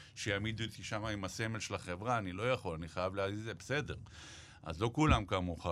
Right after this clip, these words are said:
ובכלל בחרת טייטל מדהים לתוכנית שלך, כי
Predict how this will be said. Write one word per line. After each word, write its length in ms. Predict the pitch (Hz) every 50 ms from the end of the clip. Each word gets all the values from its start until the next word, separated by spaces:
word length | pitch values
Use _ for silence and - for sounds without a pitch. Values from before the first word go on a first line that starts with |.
| 80
ובכלל 880 | 78 85 85 87 85 85 87 90 90 87 85 80 85 85 - 107 110 107
בחרת 380 | 98 95 - 107 101 101 -
טייטל 420 | 101 90 - 113 107 104 92 113 110
מדהים 400 | 98 101 101 92 95 110 107 104
לתוכנית 440 | 98 98 - - 92 95 123 143 135
שלך, 140 | - - 104 82 -
כי 400 | - 98 90 87 90 90 90